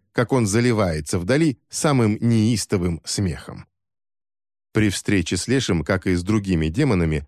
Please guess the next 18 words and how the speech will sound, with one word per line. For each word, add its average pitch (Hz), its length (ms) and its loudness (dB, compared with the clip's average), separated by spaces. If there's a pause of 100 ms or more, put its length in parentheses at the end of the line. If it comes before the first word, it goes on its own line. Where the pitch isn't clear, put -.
(240)
помогает 147 500 0
молитва, 120 600 -2 (240)
крестное 101 500 0
знамение, 151 580 0 (260)
матерная 110 600 2
брань. 67 320 -8 (720)
Чтобы 101 420 2
Леший 104 500 0
отвязался, 98 760 -2 (140)
важно 107 560 0
вспомнить 123 580 -2
первое 120 440 2
произнесенное 110 800 2
им 113 240 0
слово 101 540 0
и 151 120 2
повторить 143 560 0
его. 58 300 -8